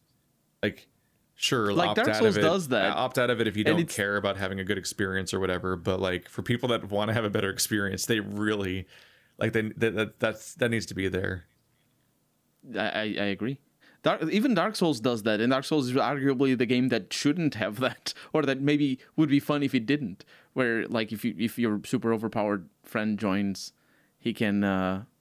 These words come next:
Speaker 2: just one-shot everything for you. But no, it, they, they nerf, they nerf characters to, down to the hosts. I thi-, I don't know if it's down to the
Speaker 1: Do they
Speaker 2: host
Speaker 1: do
Speaker 2: or if
Speaker 1: that?
Speaker 2: it's
Speaker 1: I don't remember that.
Speaker 2: Dark Souls three does that for sure.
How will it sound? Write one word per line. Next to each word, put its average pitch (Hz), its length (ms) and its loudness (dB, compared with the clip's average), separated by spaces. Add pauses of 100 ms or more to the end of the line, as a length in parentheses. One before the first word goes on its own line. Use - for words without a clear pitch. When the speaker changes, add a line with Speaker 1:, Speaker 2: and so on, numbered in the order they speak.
(640)
Speaker 2:
just 117 220 -2 (180)
one-shot 110 600 0
everything 107 340 0
for 104 120 -2
you. 90 260 -2 (640)
But 131 120 0
no, 160 280 0
it, 123 180 0
they, 120 240 2
they 104 280 0
nerf, 113 600 -2 (400)
they 113 140 -2
nerf 120 200 0
characters 127 500 -2 (180)
to, 117 120 0
down 110 240 0
to 113 100 -2
the 107 280 2
hosts. 113 420 -6 (680)
I 160 80 0
thi-, 226 80 -2 (560)
I 143 60 -2
don't 240 100 2
know 381 100 0
if 311 120 2
it's 160 160 -2
down 151 200 0
to 147 60 -4
the 120 80 4
Speaker 1:
Do 123 60 4
they 165 100 6
Speaker 2:
host 180 120 2
Speaker 1:
do 196 120 4
Speaker 2:
or - 60 2
if 117 120 2
Speaker 1:
that? - 100 2
Speaker 2:
it's - 80 0
Speaker 1:
I - 20 4
don't 151 100 2
remember 127 260 0
that. 98 340 0 (840)
Speaker 2:
Dark 180 160 2
Souls 240 220 0
three 190 160 0
does 123 280 0
that 82 300 -2
for 120 140 -6
sure. - 420 -10